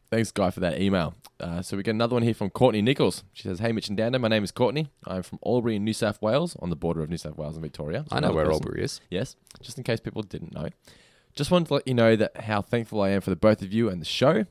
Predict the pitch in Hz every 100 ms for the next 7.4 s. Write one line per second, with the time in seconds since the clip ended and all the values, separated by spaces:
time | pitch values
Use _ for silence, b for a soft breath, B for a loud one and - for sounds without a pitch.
0 | - 92 95 117 135 120 - 104 92 95
1 | 87 80 - - 110 107 92 101 95 101
2 | - 101 - 107 98 90 b b b 107
3 | 107 127 156 139 117 110 107 107 98 90
4 | 85 85 104 147 117 71 - - 80 -
5 | 92 82 85 101 175 85 117 101 151 -
6 | - b - 107 120 147 - 165 160 131
7 | 135 117 104 101